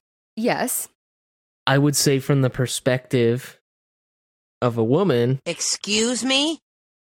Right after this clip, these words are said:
Speaker 2: which I have no bearing to
Speaker 1: <laughs>
Speaker 2: give, I would say that you are correct. Now, when I think about intentions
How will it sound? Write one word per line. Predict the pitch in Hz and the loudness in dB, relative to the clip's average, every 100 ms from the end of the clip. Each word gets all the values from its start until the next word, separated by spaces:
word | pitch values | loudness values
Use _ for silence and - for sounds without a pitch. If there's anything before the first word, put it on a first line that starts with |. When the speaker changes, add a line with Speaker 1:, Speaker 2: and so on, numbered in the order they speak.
| _ | _
Speaker 2:
which | 117 113 | -4 -2
I | 110 123 | 0 0
have | 123 117 117 _ _ _ _ | 0 -2 -4 _ _ _ _
no | 123 120 | 0 0
bearing | 117 120 117 117 | 2 2 2 0
to | - 113 | 0 -2
Speaker 1:
<laughs> | 110 | 0
Speaker 2:
give, | 135 190 139 135 214 - - - - _ _ _ _ | 2 2 2 0 0 -4 -6 -6 -6 _ _ _ _
I | - 117 | 0 2
would | 120 117 | 2 0
say | - 131 123 117 - _ _ _ _ | 0 2 2 0 -4 _ _ _ _
that | 117 | -2
you | 123 139 127 | 2 2 2
are | 120 | 0
correct. | - 123 131 127 - - - - _ _ _ | -2 0 2 0 -4 -12 -18 -20 _ _ _
Now, | 120 117 117 - | 0 2 0 -2
when | 127 123 | -2 0
I | |
think | 120 - 135 | 0 0 0
about | 131 123 113 110 - _ _ 117 117 | 0 0 0 0 -6 _ _ -10 -8
intentions | - 127 139 135 123 113 117 - - | -4 0 0 0 -2 -2 -4 -6 -12